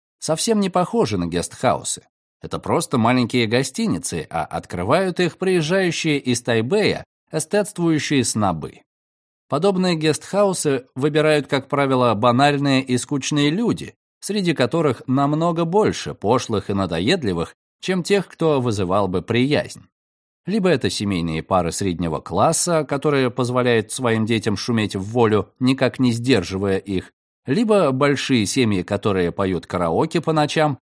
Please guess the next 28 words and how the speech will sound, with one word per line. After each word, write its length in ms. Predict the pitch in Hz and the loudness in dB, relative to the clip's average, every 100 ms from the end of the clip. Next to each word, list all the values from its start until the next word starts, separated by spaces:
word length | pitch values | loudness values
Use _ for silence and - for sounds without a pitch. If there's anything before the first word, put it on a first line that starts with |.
| _ | _
либо 360 | 196 233 202 190 | -4 0 2 2
влюблённые 640 | 160 165 147 175 160 135 | 0 0 0 0 2 2
пары, 380 | 104 131 170 165 | 2 2 2 2
которые 400 | 110 101 135 113 | -2 0 2 0
приезжают 600 | 113 107 101 113 101 90 | 0 -2 0 0 0 0
отдыхать, 500 | 92 85 95 139 175 | -4 -4 -2 -2 0
а 80 | 131 | -2
вместо 360 | 120 120 - 170 | 0 0 0 -4
этого 280 | 196 175 | -2 -2
почти 400 | 139 139 - 156 | 0 0 -2 -2
весь 180 | 135 123 | 0 0
день 220 | 139 185 | 0 -2
занимаются 580 | 139 139 139 143 135 113 | 0 0 2 0 0 -2
сексом 440 | 104 139 127 - 104 | 0 -2 -2 -4 -4
в 40 | |
своём 440 | - 113 120 139 | -2 0 0 0
номере. 400 | 180 110 67 - _ _ _ _ _ _ | 0 0 -2 -14 _ _ _ _ _ _
Конечно, 520 | - 180 208 - 170 151 | -4 -2 -2 0 -2 0
есть 380 | 143 202 202 175 | -2 -2 -2 -2
ещё 260 | 160 - | 0 0
немало 480 | 165 160 196 202 101 | 0 2 2 4 2
пар 260 | - 127 139 | 4 2 2
среднего 480 | 131 127 131 131 | 0 2 2 0
возраста, 560 | 139 233 160 101 - 85 | 2 0 0 -2 -2 -6
которые 400 | 101 95 107 104 | -8 -4 0 0
надеются, 580 | 95 92 131 160 - 117 | 0 0 0 0 -2 -4
что 240 | - 104 | -2 -4
путешествие 840 | 87 90 92 - 226 - - 76 | -4 -8 -6 -2 -4 -4 -6 -8